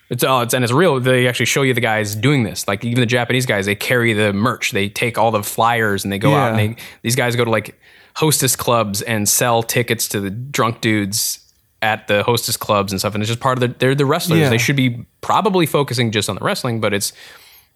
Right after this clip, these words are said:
Speaker 1: it's a communal family th-, world, 'cause a lot of the, you spend so much time just around people, and you want the company to succeed
Speaker 2: Yeah,
Speaker 1: 'cause they pay
Speaker 2: yeah.
Speaker 1: you, you know? So, like, you end up taking up side hustles of, of what the jobs need.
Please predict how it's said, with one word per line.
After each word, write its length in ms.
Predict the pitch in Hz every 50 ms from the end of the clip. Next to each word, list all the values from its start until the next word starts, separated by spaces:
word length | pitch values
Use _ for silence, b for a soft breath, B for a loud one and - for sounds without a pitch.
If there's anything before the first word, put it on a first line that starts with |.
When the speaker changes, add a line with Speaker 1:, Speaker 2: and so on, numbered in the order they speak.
| _ _
Speaker 1:
it's 140 | - 120 -
a 80 | 127 117
communal 680 | - - 135 131 135 139 139 135 131 131 131 123 107
family 640 | - - - - 117 117 127 127 127 123 123 120 117
th-, 200 | - - - - _ -
world, 420 | 98 107 120 131 143 160 160 156
'cause 140 | - 135 120
a 60 | 113
lot 280 | 107 113 120 123 123 123
of 160 | 117 113 107
the, 260 | 110 104 - 135 135
you 80 | 170 165
spend 240 | - - 160 135 120
so 80 | - 110
much 120 | 101 -
time 260 | - 110 107 107 107
just 120 | 101 98 -
around 380 | 107 101 95 98 110 113 110
people, 500 | - 123 127 139 131 127 127 131 123 B B B B B B B B B
and 120 | - 110
you 60 | 117 135
want 200 | 147 156 147 135
the 80 | 123
company 360 | 107 - - 123 101 104 101
to 40 | 95
succeed 520 | - - 101 - - 104 92 78 85 113 - -
Speaker 2:
Yeah, 280 | - 170 165 143 127 92
Speaker 1:
'cause 80 | 104 101
they 60 | 87
pay 160 | - - 160 139
Speaker 2:
yeah. 80 | 123 117
Speaker 1:
you, 180 | 104 113 139 - - _
you 80 | - 110
know? 220 | 110 101 101 107 123 -
So, 200 | - - 120 110
like, 180 | 107 107 101 -
you 40 | 127 113
end 80 | 107
up 60 | 101 -
taking 200 | 113 107 110 107
up 80 | 101
side 440 | - - 101 95 95 98 92 92 101 - _ _ _ _
hustles 340 | - - 107 - - 101 98
of, 140 | 98 92 95 - -
of 140 | 101 101
what 220 | 104 98 - - -
the 60 | -
jobs 420 | 98 113 113 107 90 87 98 117 110
need. 300 | 101 104 104 104 117